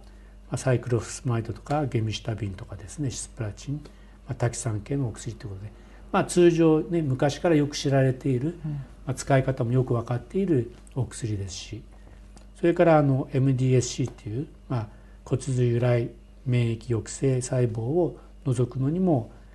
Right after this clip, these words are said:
Speaker 1: まあ、ゲミシュタビンとかですね、まあ、ファイブエフユーとかシスプラチンやタキサン、それから、あの、あとは、まあ、あの、もっと直接的に免疫チェックポイント阻害剤としては、今有名な、ね、あの、オプチーボやキートゥルダーなどが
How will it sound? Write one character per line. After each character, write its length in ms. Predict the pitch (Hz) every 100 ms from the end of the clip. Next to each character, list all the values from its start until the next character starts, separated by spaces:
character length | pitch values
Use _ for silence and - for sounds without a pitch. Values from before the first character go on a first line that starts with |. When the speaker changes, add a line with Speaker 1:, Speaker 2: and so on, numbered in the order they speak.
| - -
Speaker 1:
ま 100 | 135
あ、 40 |
ゲ 160 | 120 113
ミ 100 | 107
シ 80 |
ュ 40 | -
タ 100 | 113
ビ 120 | 104
ン 60 | 92
と 100 | -
か 100 | 107
で 100 | -
す 140 | -
ね、 260 | 170 160 - - - - - -
ま 80 | 120
あ、 40 |
フ 60 | -
ァ 120 | 117
イ 40 |
ブ 120 | 104
エ 40 | 107
フ 180 | - 113
ユ 60 |
ー 20 | 98
と 100 | -
か 260 | - 143 -
シ 140 | - -
ス 80 | -
プ 140 | -
ラ 100 | 110
チ 140 | 104 107
ン 20 |
や 60 | 90
タ 140 | 107
キ 60 | -
サ 120 | -
ン、 40 | - - - - - - - - - -
そ 60 |
れ 60 | 160
か 140 | 160
ら、 120 | 175 160
あ 40 |
の、 240 | 151 143 -
あ 100 | 170
と 120 | 170
は、 120 | 214 151
ま 260 | 139 107 - - -
あ、 60 | 135
あ 20 |
の、 80 | 127
も 80 | 139
っ 40 |
と 120 | 139 -
直 140 | -
接 220 | - 120
的 180 | - 123
に 80 | 113
免 200 | 123 120
疫 80 | -
チ 100 | 123
ェ 60 |
ッ 20 | -
ク 60 |
ポ 160 | - 123
イ 40 |
ン 40 | 104
ト 60 |
阻 180 | - 127
害 160 | 123 123
剤 200 | 123 117
と 100 | 120
し 80 |
て 100 | - 220
は、 260 | 202 123 - - - -
今 160 | - 120
有 200 | 113 113
名 220 | 107 101
な、 240 | 95 135 156 - - - -
ね、 160 | 135 - -
あ 80 | 117
の、 100 | 110
オ 20 |
プ 100 | 95
チ 160 | - 120
ー 60 |
ボ 140 | 107 143
や 100 | 123
キ 160 | -
ー 40 | 110
ト 120 | -
ゥ 80 | 113
ル 60 |
ダ 140 | 104 98
ー 20 |
な 100 | 90
ど 120 | 139
が 220 | 151 107